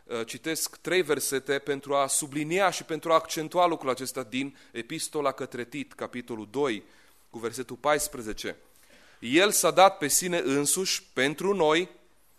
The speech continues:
ca să ne răscumpere din orice fără de lege și să-și curățească un norod care să fie al lui”,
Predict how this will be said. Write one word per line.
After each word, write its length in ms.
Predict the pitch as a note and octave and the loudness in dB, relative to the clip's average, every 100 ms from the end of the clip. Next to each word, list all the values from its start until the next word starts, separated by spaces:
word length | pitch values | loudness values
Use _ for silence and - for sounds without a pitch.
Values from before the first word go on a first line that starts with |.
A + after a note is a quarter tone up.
| _ - | _ -20
ca 140 | - C3 | 0 2
să 160 | B2+ | 2
ne 100 | C#3 | 2
răscumpere 720 | C3+ B2+ - - G3+ F#3+ E3 D3+ | 2 2 2 2 -2 2 2 2
din 220 | C3+ B2 | 0 2
orice 400 | C3+ G3+ A3 E3+ | 8 8 8 2
fără 260 | - C#3+ B2+ | 0 0 0
de 120 | A#2 | 0
lege 280 | A2 A2 C#3+ | 0 0 -2
și 140 | D#3 | -2
să-și 260 | D#3 D#3+ - | -2 0 -2
curățească 800 | D3+ C#3 - E3+ F3+ - D#3+ - | 0 0 4 6 6 6 2 0
un 180 | C3+ C3 | -2 2
norod 400 | A#2+ C#3+ F#3+ - | 4 6 6 4
care 260 | E3 D3 | 4 4
să 200 | B2+ - | 4 0
fie 400 | A2+ E3+ F#3+ F3+ - | -2 0 2 2 6
al 340 | C3 F#3 G3 | 10 10 10
lui”, 400 | D3 D#3 A3 A3+ | 4 4 4 0